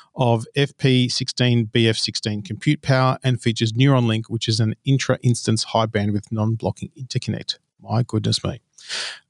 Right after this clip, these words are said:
SageMaker Jumpstart now provides Stable Diffusion and Bloom models. These are new state-of-the-art foundational models, Bloom for text generation and Stable Diffusion for image generation, and customers can access these newly added models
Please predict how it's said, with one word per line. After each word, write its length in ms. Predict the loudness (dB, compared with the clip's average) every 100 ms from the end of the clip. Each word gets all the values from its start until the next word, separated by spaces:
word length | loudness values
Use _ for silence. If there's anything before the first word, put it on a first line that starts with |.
| -8
SageMaker 600 | 0 2 4 4 4 2
Jumpstart 540 | 4 2 2 0 0
now 160 | 2 2
provides 500 | 2 2 2 0 -10
Stable 460 | 0 2 2 2
Diffusion 540 | 0 -2 0 0 0 -2
and 420 | 0 0 0 0
Bloom 480 | 4 6 6 4 2
models. 640 | 2 2 2 -2 -6 -14 -16 _ _ _ -20 _
These 200 | 2 4
are 40 | 4
new 160 | 4
state-of-the-art 640 | 2 2 2 4 4 2
foundational 540 | 2 0 2 2 2 -2
models, 420 | -2 -4 -6 -12
Bloom 280 | 0 2 2
for 100 | 0
text 300 | 0 0 2
generation 500 | 2 4 4 2 -2
and 160 | -2 -4
Stable 320 | -2 -2 -2
Diffusion 500 | -6 -4 -4 -4 -8
for 200 | -8 -4 2
image 220 | 2 4
generation, 580 | 0 0 -2 -6 -10 -10
and 100 | -10
customers 400 | -4 -2 2 0
can 140 | 0 -2
access 360 | -2 2 0 4
these 260 | 2 2 2
newly 340 | 4 6 4
added 160 | 2 2
models 400 | 2 2 0